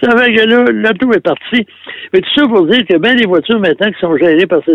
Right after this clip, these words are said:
écrans-là, quand l'écran s'éteint, c'est la fin des, des haricots. C'est peut-être pas grave, mais en attendant, là,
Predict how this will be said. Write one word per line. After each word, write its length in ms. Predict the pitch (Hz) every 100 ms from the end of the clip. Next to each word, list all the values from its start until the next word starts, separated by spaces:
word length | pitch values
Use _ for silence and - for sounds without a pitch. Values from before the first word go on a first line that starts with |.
| 139
écrans-là, 480 | 143 143 131 135 190 185 -
quand 220 | 214 214
l'écran 380 | 165 156 - 190 160
s'éteint, 340 | 143 113 175 170 _ _ - - - _ _ -
c'est 80 | 151
la 180 | 135 -
fin 160 | 196 196
des, 440 | 165 139 143 -
des 160 | 139 151
haricots. 480 | 139 135 120 175 170
C'est 120 | -
peut-être 320 | 135 147 165 156
pas 120 | 139
grave, 320 | 127 175 196
mais 120 | 131 127
en 120 | 147
attendant, 560 | 165 156 123 - 110
là, 180 | 127 170